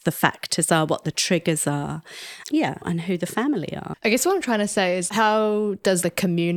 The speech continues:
Speaker 2: M D T approach improve
Speaker 1: Right.
Speaker 2: outcomes for things? 'Cause I find that the thing that's difficult in, when it comes to child protection is figuring out, is this child safe enough to stay with this family,
Speaker 1: Yeah.
Speaker 2: or is it better that they are out of this family?
Speaker 1: So that's,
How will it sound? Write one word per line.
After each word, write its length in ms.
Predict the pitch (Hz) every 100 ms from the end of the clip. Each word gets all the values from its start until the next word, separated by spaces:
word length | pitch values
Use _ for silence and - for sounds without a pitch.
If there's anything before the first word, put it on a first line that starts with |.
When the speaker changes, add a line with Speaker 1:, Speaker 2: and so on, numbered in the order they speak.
| 170 165 147 139
Speaker 2:
M 140 | 160
D 100 | 151
T 200 | 151 180
approach 420 | 143 - 131 113 170
improve 320 | 165 - 147
Speaker 1:
Right. 80 | 156
Speaker 2:
outcomes 280 | - 175
for 80 | -
things? 440 | 185 170 160 - -
'Cause 100 | -
I 40 |
find 180 | 233 381
that 180 | 311 -
the 80 | 202
thing 240 | - 220
that's 160 | 185 -
difficult 500 | 190 175 180 165 -
in, 220 | - 160 -
when 140 | 180 160
it 20 |
comes 220 | - 180
to 60 | -
child 180 | 175
protection 400 | - - - -
is 240 | 147 165 - - -
figuring 380 | 208 196 190
out, 180 | 175 -
is 120 | 180
this 300 | 180 175 - - -
child 420 | 208 185 180 170
safe 320 | - 175 -
enough 160 | 165 -
to 80 | 170
stay 280 | - 170
with 120 | 170 175
this 120 | -
family, 500 | 165 156 160 - - -
Speaker 1:
Yeah. 100 | 202
Speaker 2:
or 100 | 185
is 120 | 180 170
it 100 | -
better 200 | 170 165
that 160 | 160
they 260 | 156 156 - -
are 160 | 165 - -
out 240 | 185 196
of 80 | 170
this 160 | 170 -
family? 300 | 160 160 -
Speaker 1:
So 160 | 214
that's, 420 | 214 - - -